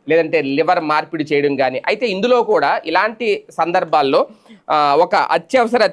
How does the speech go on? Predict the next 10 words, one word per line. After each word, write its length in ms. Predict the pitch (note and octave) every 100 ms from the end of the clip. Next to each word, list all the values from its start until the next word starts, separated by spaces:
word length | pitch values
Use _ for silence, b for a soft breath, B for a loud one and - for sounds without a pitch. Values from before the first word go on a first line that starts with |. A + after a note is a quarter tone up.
| G#3
చికిత్సకు 400 | A3+ F#3 A#3 A3+
సంబంధించి 460 | G3+ F#3+ G3+ G3+
ఒక 80 | G3
నిబంధన 380 | E3 F3 G#3+ G3+
ఉందంట. 320 | F#3 F#3 F3+ C#4 C4 C4+ B D3
దాని 280 | E3+ A3
పేరే 440 | B3+ A#3+ G#3 F#3+ F3 _ -
సూపర్ 360 | G#3+ A#3+ A#3+ C4+ -
అర్జెంట్ 420 | F3+ D3 G#3+ B3
కేటగిరీ. 520 | G3+ E3+ D#3+ C3+ A2